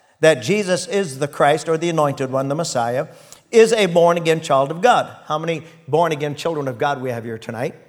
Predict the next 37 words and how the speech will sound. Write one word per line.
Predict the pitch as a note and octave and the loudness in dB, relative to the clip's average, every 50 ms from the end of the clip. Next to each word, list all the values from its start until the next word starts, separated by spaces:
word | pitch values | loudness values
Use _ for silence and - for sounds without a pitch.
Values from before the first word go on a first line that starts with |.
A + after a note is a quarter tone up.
| - - | -8 -4
Amen. | B2+ C#3+ F3 D#3 B2+ A#2 A2 - - - - _ _ - - - - _ - | -4 -2 -2 -2 -4 -8 -8 -12 -18 -20 -20 _ _ -20 -20 -20 -18 _ 2
And | F#3 F#3 F#3+ F3+ E3+ | 4 4 4 6 4
the, | F3 D#3 E3+ - F3 | 2 2 2 2 2
and | E3 D#3+ F3 | 2 4 4
everyone | G3 A#3+ C4+ C4 B3 A3+ | 4 4 4 4 4 4
who | F#3+ F#3 | 2 2
loves | E3+ E3 F3+ F#3 D3+ A#2+ | 4 4 4 2 2 0
the | C3+ C#3+ | -4 -4
Father | - - F#3 G3+ A3+ A3 - E3 | 0 4 4 6 6 4 2 0
also | - D3+ F3+ A3+ C4+ F3+ - G3+ | 2 4 4 6 4 4 0 -2
loves | F3+ E3+ E3+ F3 E3 C#3 B2+ - | 2 4 4 4 4 2 -4 -2
the | D#3+ D#3+ | -2 -2
one, | D3 D3+ F3 A#3 B3+ C4 B3 - - - | 0 0 0 0 0 0 -4 -6 0 0
and | D#3 F3 | 2 2
I | G#3 A3+ | 2 2
like | B3+ B3+ B3 B3 | 2 2 0 0
the, | - G3+ | -2 -2
what | F#3 F3+ | -2 2
the | F3+ E3 | 2 2
Amplified | E3+ F3 F3 C3 D3+ C#3+ C3+ | 2 2 0 2 0 0 0
says, | - - C3+ - | -2 -8 -8 -6
"also | - - F3 A3 C4 C4 - A3+ | 0 4 6 6 6 4 2 2
loves | G3+ F#3+ F3+ C#3+ A#2+ | 4 4 4 2 0
the | - D#3+ | -2 -2
one | D#3 D#3 F3 G#3 G3+ F#3 D3+ B2+ | 0 4 4 4 4 2 -2 0
born | C3 F3+ G#3+ G3+ F3+ - | 2 2 4 4 2 4
of | - A3+ B3+ G3 | 2 2 2 2
him, | D#3+ D#3 D3+ D#3+ F3 D3+ - - _ _ _ _ | 0 -2 -2 -4 -4 -8 -14 -20 _ _ _ _
his | - G3+ E3+ C#3 | -6 -6 -2 -2
offspring." | E3+ F#3+ G#3+ A3 - - - - D3+ B2 G2+ | -2 -2 -2 -4 -8 -10 -8 -8 -8 -8 -8
Did | F#2 - - _ _ _ _ _ _ _ _ _ _ _ _ _ _ _ _ _ _ _ _ _ _ _ _ _ _ _ - | -12 -20 -20 _ _ _ _ _ _ _ _ _ _ _ _ _ _ _ _ _ _ _ _ _ _ _ _ _ _ _ -16
you | - | -8
catch | - B2+ B2 - | -8 -6 -6 -4
that? | - D#3 F3+ - - - _ _ _ - | -4 -6 -6 -6 -10 -20 _ _ _ -8
Loves | B2 C3 C#3 B2 | -6 -4 -4 -2
his | D#3 D#3 D3+ | -2 -2 0
offspring. | G3+ A3+ A#3+ - - - - A2 - | 0 0 0 -4 -8 -14 -14 -16 -16